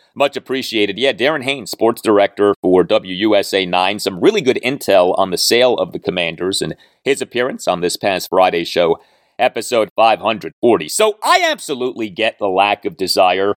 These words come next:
for Robert Griffin the third to be involved in new ownership of the Commanders. I don't personally want that, but a few things. Uh, Robert says a lot of stuff, okay? And some of it is even true. <laughs>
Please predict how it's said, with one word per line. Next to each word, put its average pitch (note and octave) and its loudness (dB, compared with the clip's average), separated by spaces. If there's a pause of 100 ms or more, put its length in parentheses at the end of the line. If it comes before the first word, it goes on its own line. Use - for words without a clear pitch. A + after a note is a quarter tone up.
for F2 4
Robert A2+ -2
Griffin G#2+ 0
the G2 0
third G#2+ 0
to - 0
be G2+ 0
involved F#2+ 2
in E2+ -6
new F2+ 2
ownership F2 2
of E2 0
the D#2+ -6
Commanders. E2 -2
I E3+ -2
don't G#3 -8
personally E2+ -8
want D#2+ -2
that, F2 0
but G2+ 0 (220)
a C3 2
few G3 2
things. - -2 (720)
Uh, A#2 4 (160)
Robert B3 0
says D#3 0
a A2+ 2
lot G#2 2
of E2+ -10
stuff, - -8 (240)
okay? G2 -2
And G#3 -2
some G4 -4
of D#4+ -8
it D4+ -4
is F3+ -6
even B3 -6
true. - -2
<laughs> - -8